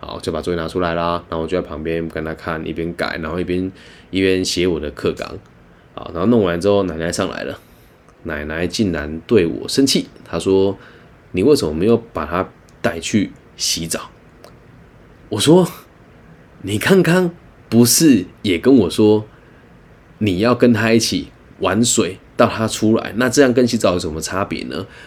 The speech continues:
那她现在功课也已经写完啦，有什么不好呢？”然后我们就吵起来了，啊，然后我们就吵起来了，<laughs> 我们就吵起来了欸，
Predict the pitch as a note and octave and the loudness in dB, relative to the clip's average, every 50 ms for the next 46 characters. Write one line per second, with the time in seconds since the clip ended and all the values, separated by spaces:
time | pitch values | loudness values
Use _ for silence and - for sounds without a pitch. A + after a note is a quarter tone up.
0 | - - B2+ C3 C#3+ C3+ - E3 D#3 D#3+ D3+ - - D#3 D#3+ - E3+ D3+ D3 C3 | -8 -4 -2 -2 0 2 2 2 2 2 2 2 2 2 2 4 4 6 6 6
1 | A2+ G#2 B2+ C#3+ C#3 - - F#2+ E2+ E2 D#2 D2 D2+ D#2 E2+ F2 F2 F2+ E2+ E2+ | 6 6 4 2 2 0 0 0 0 0 -2 -4 -4 -4 -2 0 0 0 0 -2
2 | E2+ - - D#2+ D#2+ F2+ - - D#3 - - E2 D2+ D2 D#2 E2 F2+ F#2+ F#2 F#2 | -4 -4 -6 -6 -8 -6 -2 -2 -2 -2 -2 -4 -6 -4 -4 -2 -2 -2 -2 -4
3 | - F2 D#2+ F#2 F2 D#2 C#2+ C#2+ C#2+ D2+ E2 - - - - D#2 - - - - | -6 -8 -6 -4 -4 -4 -6 -6 -6 -6 -6 -6 -6 -8 -8 -8 -6 -6 -8 -8
4 | - - - - - - - - - - - - - - - - - - - - | -8 -10 -10 -12 -12 -16 -20 -20 -20 -20 -20 -20 -20 -20 -20 -20 -16 -16 -16 -16
5 | - - - - - - - - - - - - - - E2+ E2 - A2 A2 F#2+ | -20 -20 -20 -20 -20 -20 -20 -20 -20 -20 -20 -10 -4 -4 -2 0 4 4 4 4
6 | E2 D2 D2 D#2 D#2+ G2+ A2 G#2+ - - - - - - - - - D#2+ D#2+ F2+ | 4 2 -2 -2 2 6 6 6 4 2 -6 -18 -20 -18 -14 -10 -6 -4 -4 -2
7 | F2 - E2+ - - - F#2 G#2 - - - - - - - - - D3+ - - | -2 -2 -4 -4 -4 -6 -6 -8 -8 -12 -20 -20 -18 -16 -2 2 4 4 4 4
8 | E3+ D#3 - - D#3+ D3 - - - - - - _ - - - - C#3 C3+ C3 | 4 2 4 4 0 0 0 -2 -14 -20 -20 -20 _ -16 -6 -2 -2 -2 -2 -2
9 | C3 C3 C3 C3 C3 C3+ C3 C3 A#2+ A2 - A2+ A#2+ C#3 D#3+ D3+ B2 B2+ D3 B2+ | -4 -4 -4 -4 -4 -4 -6 -6 -8 -4 0 4 4 6 6 4 4 4 4 4
10 | B2 A2+ A2 A#2 A#2+ A#2+ G#2+ F#2 F2+ | 4 6 6 6 6 6 6 4 0